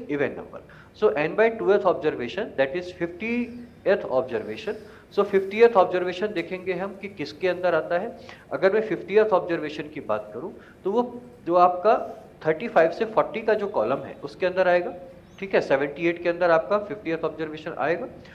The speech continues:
तो उसके according हम यहाँ पे सारे values लिख लेंगे, L is equal to thirty-five, N is equal to hundred, F equal to thirty-three। आप देख सकते हैं कि सेवेंटी एट के ठीक सामने जो फ्रीक्वेंसी है, वो थर्टी थ्री है। और जब हम सीएफ़ लेंगे, तो सीएफ़ हमारे पास जो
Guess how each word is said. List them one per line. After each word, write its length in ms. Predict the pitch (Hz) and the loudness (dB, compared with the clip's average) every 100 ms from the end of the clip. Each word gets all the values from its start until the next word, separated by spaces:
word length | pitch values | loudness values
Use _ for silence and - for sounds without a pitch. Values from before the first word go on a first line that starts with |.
| - - | -14 -6
तो 60 | |
उसके 280 | - 190 202 | -2 -2 4
according 360 | 214 190 185 190 | 4 6 4 2
हम 140 | 185 | 0
यहाँ 140 | 170 156 | 0 0
पे 100 | 156 | -2
सारे 240 | 131 120 | -4 -4
values 340 | 110 110 143 | -4 -6 -8
लिख 180 | 156 156 | -10 -8
लेंगे, 240 | 165 151 143 | -8 -10 -6
L 200 | 135 139 139 | 0 0 -2
is 80 | 135 | -6
equal 180 | 127 110 | -8 -8
to 120 | 104 | -10
thirty-five, 440 | 101 120 151 175 190 - - | -12 -12 -8 -6 -6 -10 -6
N 160 | 139 143 | -6 -4
is 160 | 123 | -8
equal 180 | 110 101 95 | -10 -12 -12
to 100 | 85 | -14
hundred, 340 | 98 127 185 214 - - - - | -14 -8 -8 -8 -12 -20 -4 6
F 240 | 190 - | 6 6
equal 240 | - 123 | 0 -4
to 100 | - 113 | -4 -6
thirty-three। 460 | 120 123 160 175 220 | -6 -4 -8 -10 0
आप 180 | 135 135 | 0 2
देख 160 | 160 170 | -2 -2
सकते 300 | 175 180 185 | -4 -4 -4
हैं 180 | 208 220 | -4 -6
कि 80 | |
सेवेंटी 480 | 208 135 139 139 196 160 | -2 -2 -2 -6 -8 -4
एट 200 | 180 180 | -4 -4
के 80 | 208 | -6
ठीक 280 | 208 190 | -6 -12
सामने 340 | - 127 123 165 | -4 -4 -4 -6
जो 120 | 190 | -8
फ्रीक्वेंसी 540 | - 123 131 135 - | -8 -10 -8 -8 -8
है, 240 | 143 190 - - - | -6 -6 -8 -16 -10
वो 100 | 269 | -6
थर्टी 260 | 294 131 101 | -2 -2 -4
थ्री 200 | - - | -14 -20
है। 60 | - - - - - - | -20 -20 -20 -20 -16 -2
और 80 | 147 | 0
जब 200 | 165 165 | 2 0
हम 100 | 185 | -2
सीएफ़ 440 | - 180 208 233 | -4 2 4 4
लेंगे, 280 | 202 190 254 | 2 0 -2
तो 140 | - | -8
सीएफ़ 320 | 190 170 190 202 | -10 0 0 2
हमारे 280 | 165 156 | 2 0
पास 260 | 175 170 175 | 2 2 2
जो 420 | 175 190 - - | 2 -2 -2 -10